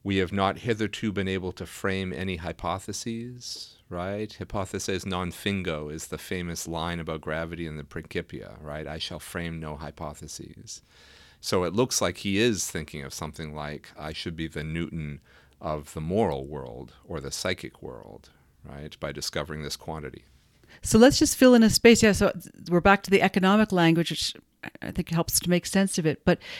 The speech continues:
Speaker 2: he gives these accounts that we spoke about, human face and form decay,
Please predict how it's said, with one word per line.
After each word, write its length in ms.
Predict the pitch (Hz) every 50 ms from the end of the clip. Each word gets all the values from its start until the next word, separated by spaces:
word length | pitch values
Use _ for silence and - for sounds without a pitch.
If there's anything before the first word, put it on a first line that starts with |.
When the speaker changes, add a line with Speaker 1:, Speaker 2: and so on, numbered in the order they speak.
| - -
Speaker 2:
he 120 | - 208 208
gives 280 | - - 247 277 277 -
these 160 | 233 202 190
accounts 400 | 190 - - 202 202 202 196 -
that 80 | - 185
we 80 | 190
spoke 340 | - - - 180 170 170 -
about, 320 | 160 - 165 165 139 -
human 280 | - - 190 175 170 165
face 420 | - - 180 180 180 175 - -
and 180 | - - 165 151
form 380 | - - 185 175 175 170 175 160
decay, 640 | 160 165 - - 196 190 185 180 185 180 180 180